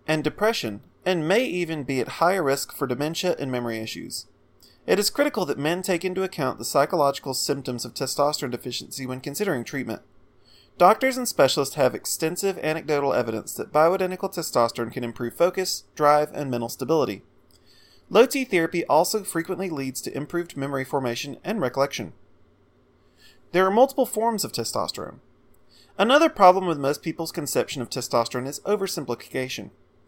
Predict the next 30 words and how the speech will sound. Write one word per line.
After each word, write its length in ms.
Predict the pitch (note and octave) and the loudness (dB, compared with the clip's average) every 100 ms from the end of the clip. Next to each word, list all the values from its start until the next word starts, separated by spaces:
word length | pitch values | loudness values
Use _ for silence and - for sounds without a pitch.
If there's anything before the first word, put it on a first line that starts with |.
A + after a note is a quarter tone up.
| _ - - - - | _ -20 -20 -20 -4
Testosterone 500 | F#3+ - C4+ C4+ C4+ | 0 4 4 4 0
exists 500 | G3 C#3 C#3 - - | -4 -2 -2 -4 -8
in 120 | - D3 | -6 -4
a 60 | |
number 280 | C#3 E3+ F#3 | -2 0 0
of 80 | C3+ | 0
different 260 | C3+ A#2 | -2 -6
states, 440 | - - G#2 - - _ _ _ _ - | -6 -4 -4 -6 -16 _ _ _ _ 6
all 240 | F#3+ A#3+ | 6 6
of 80 | G#3 | 2
which 200 | G3+ - | 0 0
affect 420 | E3 - B2 - - | -2 2 2 0 -4
its 240 | C#3 C#3+ - - | -4 -4 -10 -4
function 400 | - F3+ F#3 F#3 | -2 0 -2 -6
and 160 | C#3 C3+ | -6 0
potency. 480 | C#3 B2+ A#2+ A2 - _ _ _ | 0 0 -6 -8 -10 _ _ _
You 100 | - | -6
can 100 | G#3 | 0
have 140 | G3+ F#3 | 0 0
perfectly 400 | G#3+ G#3 B3+ A#3+ | 0 -2 -2 -2
normal 240 | G3+ F#3 | 0 0
testosterone 540 | F#3 F3 D#3 C3 C3+ B2 | -2 0 4 4 2 -4
levels 220 | A#2 A2+ | -4 -6
but 120 | - | -10
still 220 | - G#3+ | 0 2
have 100 | G#3+ | 4
issues 320 | D3+ D3 C3+ | 2 -2 -6
utilizing 400 | C3 A#2+ A#2 A2+ | 0 2 4 0
it 80 | A2+ | -6
effectively. 440 | G#2+ C3 - - | -4 -4 -4 -14